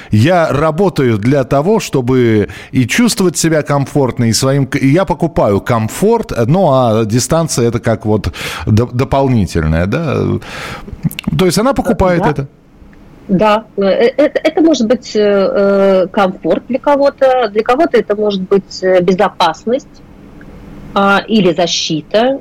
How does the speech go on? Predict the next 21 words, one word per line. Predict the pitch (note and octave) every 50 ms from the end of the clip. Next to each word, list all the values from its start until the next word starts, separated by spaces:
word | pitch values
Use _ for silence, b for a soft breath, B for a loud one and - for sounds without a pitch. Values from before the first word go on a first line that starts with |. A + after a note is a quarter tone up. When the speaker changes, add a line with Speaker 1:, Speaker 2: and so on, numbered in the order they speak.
| - -
Speaker 2:
да, | - F3 F#3+ A3+ B3 B3
и | G#3 F3 E3 F3 F3 E3 D#3+
когда | - - - F3+ E3 D#3+ E3+ F3+ F3+
есть, | F3 E3+ E3 F3+ F3 E3 E3+ - - - - -
э, | E3+ E3+ E3+ E3 D#3+ D#3 - -
вот | - E3+ D#3+ D#3+ -
в | -
кармане | - F3+ F3+ F3+ E3+ E3+ D#3+ D#3 C#3+ C#3+
сколько-то, | - - - - E3 D3+ C#3+ - - - D#3 D3+
я | D3 D#3 D#3+ D#3+
знаю, | - D#3+ D3+ D3+ D3 D3 C#3+ - C#3+
есть, | C#3+ C#3+ C#3 - - - - -
э, | D3 D3+ - - B B B B
или | - E3 C#3 - D3+ D#3+ D3+
иногда | C#3+ D3+ D3 - D#3
мне | D3+ D#3 D3+
пациенты | - E3 - - E3 D3 C#3 C#3 - D3
рассказывают, | - - - - - - D3 D#3+ D3+ D3+ -
вот, | - E3 - - -
э, | A3+ G3 F3 F3 B B B B B G3+ B B
а, | - - E3 D#3 -